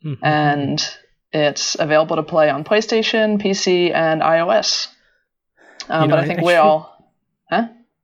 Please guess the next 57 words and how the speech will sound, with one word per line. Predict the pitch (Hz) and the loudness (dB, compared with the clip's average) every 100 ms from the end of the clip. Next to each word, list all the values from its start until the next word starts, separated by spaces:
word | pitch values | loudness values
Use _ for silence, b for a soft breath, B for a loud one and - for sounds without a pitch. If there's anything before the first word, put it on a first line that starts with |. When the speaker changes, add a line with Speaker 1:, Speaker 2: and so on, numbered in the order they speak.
| _ _ - | _ _ -6
Speaker 1:
I | |
didn't | 151 156 147 | -2 -2 -2
realize | 127 139 127 | -2 -2 -2
it | 117 | -4
was | 110 | -6
actually | 110 - 131 | -10 -8 -10
out | |
for, | - - - | -10 -16 -10
out | 135 | -10
for | - 123 | -8 -12
I | 113 | -12
O | 113 | -12
S. | 113 - - _ _ _ _ _ B B | -14 -16 -20 _ _ _ _ _ B B
Speaker 2:
Yeah, | 190 202 175 | 2 4 4
it | 170 | 2
seemed | 208 208 | -4 -6
like | 196 | -6
that | 185 156 | -2 -4
was | 160 | -4
more | 160 160 | -2 -2
of | 147 | -2
a | |
recent | 143 151 - - - | -4 -4 -6 -10 -6
thing. | 151 131 | -6 -4
I | 135 | -6
guess | 131 147 | -6 -6
originally | 151 143 139 131 | -6 -6 -4 -4
it | 135 | -4
was | 139 - | -6 -6
just | 131 - | -6 -6
on | 135 | -8
PlayStation, | 143 139 - 131 - 135 | -4 -6 -4 -4 -4 -4
which | 131 | -4
I | 127 | -4
think | 147 131 | -6 -6
is | 139 | -4
where | 143 131 | -2 0
we | 139 | 0
all | 139 | 0
played | 131 - 139 | -2 0 0
it. | 139 - _ _ _ _ _ _ | 0 -4 _ _ _ _ _ _
Um, | 151 143 131 | -2 -2 -2
Speaker 1:
Interesting. | 123 127 117 _ _ _ - - | -4 -8 -14 _ _ _ -12 -4
Speaker 2:
and | 170 | 0
by | 165 | 2
the | 160 | 2
way, | 170 165 | 4 4
I'm | 160 | 2
here | 165 160 | -4 -4
with | 156 | -2
Edwin | 156 156 151 | -2 -2 -4
and | 147 | -4
Jonas. | 151 135 160 - - - | -4 -4 -6 -10 -12 -16
Say | - 156 | -6 -4
hi, | 147 135 | -2 -4
guys. | 139 147 190 | -2 0 -2
Speaker 1:
Hi. | 135 | -4